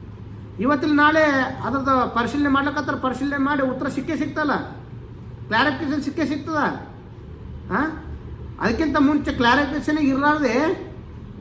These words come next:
ಯಾರೋ ಎಲ್ಲ ನಿಂತು ವಿಡಿಯೋ ಮಾಡಿದ್ರು, ಅದು ಆ ಮಾಡಿದ್ರು ಈ ಮಾಡಿದ್ರು ಅನ್ನೋಕೆ ಅವ್ರು ಹೊಡ್ಕೊತ ಬಂದು, ಆ, ಧರ್ಮಸ್ಥಳಕ್ಕೆ ಬಂದು ಇವರೇ ತಪ್ಪು ಮಾಡ್ಯಾರ, ಇವ್ರ ಹೆಸರು ಹೇಳ್ತೇವೆ ಅಂತೇಳಿ ಹೇಳಿದ್ರೆ ನೇರವಾಗಿ ಅವ್ರನ್ನ ಹೊಣೆಗಾರ ಮಾಡ್ಲಿಕ್ಕೆ ಹೆಂಗೆ ಸಾಧ್ಯ ಆಗ್ತದ?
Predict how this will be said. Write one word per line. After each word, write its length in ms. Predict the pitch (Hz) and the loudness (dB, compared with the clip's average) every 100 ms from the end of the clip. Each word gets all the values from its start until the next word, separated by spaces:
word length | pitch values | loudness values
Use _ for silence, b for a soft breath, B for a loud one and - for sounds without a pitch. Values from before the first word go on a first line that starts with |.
| - - - 123 | -16 -16 -8 0
ಯಾರೋ 300 | 190 269 311 | 4 6 6
ಎಲ್ಲ 200 | 302 302 | 4 4
ನಿಂತು 240 | 311 311 | 2 2
ವಿಡಿಯೋ 200 | 269 294 | 2 4
ಮಾಡಿದ್ರು, 680 | 285 294 294 302 302 302 294 | 4 4 4 2 4 4 4
ಅದು 440 | 262 214 196 254 | 4 6 4 2
ಆ 380 | 277 269 226 262 | 2 2 2 2
ಮಾಡಿದ್ರು 340 | 269 285 285 277 | 2 0 0 -2
ಈ 100 | 277 | 0
ಮಾಡಿದ್ರು 320 | 269 269 277 | 0 0 0
ಅನ್ನೋಕೆ 280 | 277 269 269 | -2 -4 -2
ಅವ್ರು 260 | 254 254 | 0 0
ಹೊಡ್ಕೊತ 320 | 233 226 262 | 0 0 -2
ಬಂದು, 460 | 247 269 269 269 269 | -2 -2 0 0 0
ಆ, 640 | 226 - - - 117 131 | -2 -8 -14 -8 -4 -4
ಧರ್ಮಸ್ಥಳಕ್ಕೆ 560 | 135 190 254 254 262 254 | 0 2 2 2 0 2
ಬಂದು 580 | 262 262 269 269 247 - - | 0 6 8 8 4 -6 2
ಇವರೇ 220 | 175 240 | 4 6
ತಪ್ಪು 300 | 254 254 254 | 2 -4 -2
ಮಾಡ್ಯಾರ, 220 | 262 254 254 262 247 - - | 0 0 0 0 -2 -6 0
ಇವ್ರ 160 | 180 170 | 2 2
ಹೆಸರು 220 | 165 247 | 2 0
ಹೇಳ್ತೇವೆ 400 | 240 254 247 254 | 0 0 2 2
ಅಂತೇಳಿ 380 | 247 254 262 247 | 2 0 2 4
ಹೇಳಿದ್ರೆ 680 | 196 247 240 208 269 - - - - | 2 0 2 2 0 -4 -12 -14 -4
ನೇರವಾಗಿ 520 | 143 240 262 262 269 262 | 0 2 4 4 4 4
ಅವ್ರನ್ನ 200 | 262 220 | 2 2
ಹೊಣೆಗಾರ 340 | 202 240 262 | 0 0 0
ಮಾಡ್ಲಿಕ್ಕೆ 440 | 240 247 254 254 | 2 0 0 -2
ಹೆಂಗೆ 460 | 240 220 175 254 247 | -4 -2 0 -2 0
ಸಾಧ್ಯ 260 | 254 233 233 | 0 0 -4
ಆಗ್ತದ? 300 | - 190 | -2 -2